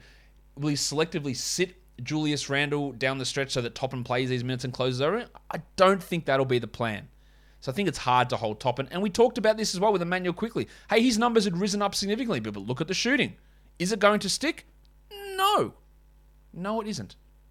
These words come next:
Twenty percent shooting here, eight, one and four. I would still hold him.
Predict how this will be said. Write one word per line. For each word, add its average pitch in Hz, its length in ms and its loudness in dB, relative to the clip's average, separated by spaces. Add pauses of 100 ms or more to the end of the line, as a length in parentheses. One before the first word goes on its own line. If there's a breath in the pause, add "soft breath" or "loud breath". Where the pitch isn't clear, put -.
(180)
Twenty 190 200 0
percent 170 340 -4
shooting 135 300 -2
here, 127 220 0 (360 loud breath)
eight, 147 180 8
one 131 160 -2
and 117 140 -4
four. 101 220 -4 (280 soft breath)
I 139 80 12
would 127 160 6
still 110 180 -2
hold 185 200 8
him. 143 180 -2